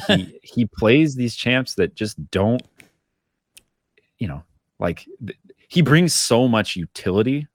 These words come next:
to a team in cer-, like, certain compositions that I, they've rolled out over the years. It's just hard to deal with him. Um, and it feels a little bit like a lot more people are playing Zilean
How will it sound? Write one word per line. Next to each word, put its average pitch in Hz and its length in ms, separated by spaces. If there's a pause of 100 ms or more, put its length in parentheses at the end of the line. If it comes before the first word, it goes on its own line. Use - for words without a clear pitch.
(500)
to 143 140
a 135 40
team 143 440
in 104 140
cer-, - 300
like, 123 180
certain 123 440
compositions 110 640
that 98 180 (200)
I, 104 100 (140)
they've 98 160
rolled 95 220
out 95 180
over 95 180
the 80 100
years. 73 400 (480)
It's 110 100
just 185 140
hard 165 220
to - 60
deal 90 300
with 87 180
him. - 100 (840)
Um, 90 500 (380)
and 131 80
it 131 40
feels 226 140
a 147 40
little 117 140
bit 107 60
like 95 240 (100)
a 98 80
lot 90 260
more 117 120
people 120 200
are 107 60
playing 104 260
Zilean 90 480